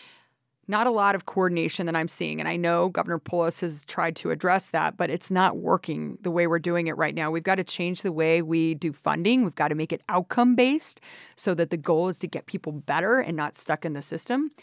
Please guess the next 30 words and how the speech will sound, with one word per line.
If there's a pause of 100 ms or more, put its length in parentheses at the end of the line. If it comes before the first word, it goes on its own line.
(280)
I
think
we've
got
to
create
flexible,
nimble
facilities
that
focus
on
different, (320)
you
know,
problems, (260)
smaller (120)
hospitals
and
clinics (340)
that
are
more
nimble
and
flexible
that
can
help
people